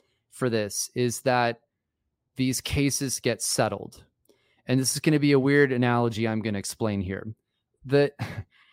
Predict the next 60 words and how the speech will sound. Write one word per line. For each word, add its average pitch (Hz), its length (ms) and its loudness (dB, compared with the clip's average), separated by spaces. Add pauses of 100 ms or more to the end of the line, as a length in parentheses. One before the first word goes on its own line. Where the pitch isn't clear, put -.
(120)
so - 180 6
let's 185 240 8
just 226 180 2
say 180 160 8
the 160 80 6
potential 147 440 0
damages, 120 640 0
I'm 127 120 0
gonna 131 100 4
make 120 200 2
up 117 120 2
a 113 60 2
number 104 260 0
for, 101 300 -2
for 107 140 -6
simplistic 104 580 -4
conversation. - 580 -6
It's 131 140 -4
much 147 240 8
larger 117 320 4
than 120 140 2
this, 120 180 2
but 107 100 -6
let's 110 140 -4
just 95 100 -10
use 101 120 -8
simple 95 180 -8
math. 98 220 -10
Let's 170 180 10
say 202 80 12
the 175 100 6
total 170 280 8
damages 143 500 4
that 123 120 2
the 123 120 0
industry 120 300 0
could 113 100 0
afford 113 320 0
to 104 60 -8
do 113 180 2
was 104 80 0
a 110 60 -2
billion 110 360 2
dollars. 90 480 -6
N 139 140 6
A 151 80 4
R 147 180 6
kicks - 320 -4
in 135 140 2
money, 131 380 2
and 101 140 -6
Keller 147 440 6
and 110 140 0
Remax 139 500 0
and 120 100 -4
everybody 135 320 2
kicks - 240 -8
in 135 120 0
cash, 131 400 4
and 110 160 -6